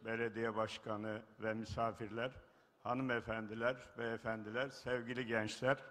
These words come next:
hepinizi bu güzel vesileyle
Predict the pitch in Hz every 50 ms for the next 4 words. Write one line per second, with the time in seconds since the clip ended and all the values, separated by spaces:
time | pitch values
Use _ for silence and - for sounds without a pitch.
0 | - - - - - - - - - - - - - - - 131 143 120 - 147
1 | 139 131 127 107 117 135 135 139 139 139 - - 131 123 127 127 131 131 123 113
2 | - - - - 113 113 107 101 123 127 127 123 117 110 107 - - - - -
3 | _ _ _ _ _ _ _ _ _ _ _ - - 107 113 117 113 - - 131
4 | 127 113 120 120 113 110 110 120 127 139 143 - - -